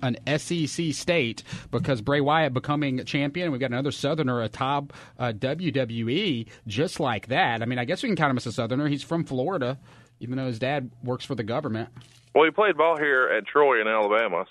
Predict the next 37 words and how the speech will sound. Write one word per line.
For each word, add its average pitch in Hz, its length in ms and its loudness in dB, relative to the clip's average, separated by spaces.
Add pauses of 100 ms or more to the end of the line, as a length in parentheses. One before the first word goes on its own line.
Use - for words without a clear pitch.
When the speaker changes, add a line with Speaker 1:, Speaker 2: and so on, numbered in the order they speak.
Speaker 2:
So, 113 80 6
yeah, 107 340 2
he's 117 160 -6
a 107 140 -12
Southerner. 101 360 -4
We'll 104 160 -4
count 101 280 -4
it. - 100 -10 (380)
Speaker 1:
And 120 100 -4
he, 151 120 0
he 127 180 -8
sounds 165 340 0
like 117 220 -4
one. 110 260 -6 (280)
So, 120 320 -2
uh, 117 360 -2
it's - 140 -14
cool 185 160 0
to 151 80 0
see 165 120 -2
Bray 143 220 0
Wyatt 131 440 0 (320)
on 135 180 2
top. 139 340 0
Do 131 60 -8
you 135 80 0
think 160 220 0
this 160 180 -2
is, 139 160 -2
uh, 139 400 0 (640)
what 151 200 -2
do 233 40 2
you 208 60 2
think 185 100 2
about 104 140 0
Bray 101 120 -4
Wyatt? 82 300 -6